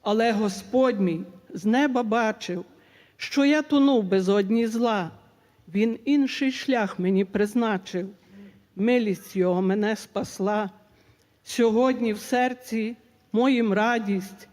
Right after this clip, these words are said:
Господь з гріхів мене звільнив. Він спас мене своєю кров'ю, простив, очистив, освятив, подарував сім'ю чудову,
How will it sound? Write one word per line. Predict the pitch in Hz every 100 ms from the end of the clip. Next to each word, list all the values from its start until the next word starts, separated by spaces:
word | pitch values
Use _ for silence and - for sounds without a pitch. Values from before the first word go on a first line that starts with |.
| _ _ _ -
Господь | 240 254 - 311 285
з |
гріхів | 285 302 285 311 302
мене | 226 214 214
звільнив. | 214 220 233 240 240 202 180 - _ _ _ _
Він | 175 214
спас | 202 - - 240 240 -
мене | 185 185 185 190 - -
своєю | - - 214 269 320 285
кров'ю, | 269 240 226 190 180 175 190 - _ - _
простив, | - 202 196 - 269 226 175 - _ -
очистив, | - 196 - 247 240 - 180 -
освятив, | 185 - 190 190 233 220 190 - - _ _ _ _ _ _ -
подарував | 247 247 262 262 277 311
сім'ю | 277 - 226 214 269
чудову, | 277 269 220 254 240 220 220